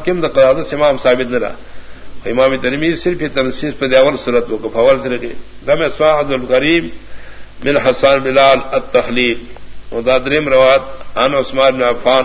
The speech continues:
ان النبی صلی اللہ علیہ وسلم کان یخلل لحیته، نبی علیہ السلام با تخلیل کا او دگری، و دا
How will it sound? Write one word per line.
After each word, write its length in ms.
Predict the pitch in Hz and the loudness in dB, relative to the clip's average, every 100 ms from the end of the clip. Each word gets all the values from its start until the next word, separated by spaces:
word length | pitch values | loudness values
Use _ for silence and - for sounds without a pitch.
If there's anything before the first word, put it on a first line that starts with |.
| 131 | 0
ان 140 | 127 | -2
النبی 300 | 123 123 120 | -2 -2 -4
صلی 240 | 139 131 120 | -4 -6 -6
اللہ 20 | |
علیہ 160 | 120 127 | -6 -4
وسلم 160 | 135 131 | -4 0
کان 180 | 127 127 | 0 2
یخلل 480 | 123 - 160 143 131 | 0 0 -2 -2 0
لحیته، 460 | 131 113 117 120 113 107 - - - - - - - - - - - - 117 | 0 2 0 0 -2 -4 -8 -12 -12 -12 -10 -10 -10 -16 -14 -12 -12 -10 -6
نبی 140 | 123 | -4
علیہ 140 | 156 156 | -2 -2
السلام 300 | - 143 147 | 4 4 6
با 80 | 135 117 | 4 2
تخلیل 360 | 120 127 156 - | -2 -2 -4 2
کا 80 | 131 | 4
او 120 | 131 | 4
دگری، 380 | 123 123 143 123 - - - - - - - - - 104 | 2 -2 -2 -4 -6 -10 -10 -12 -12 -14 -12 -10 -10 -8
و 80 | 113 | 0
دا 120 | 123 | 2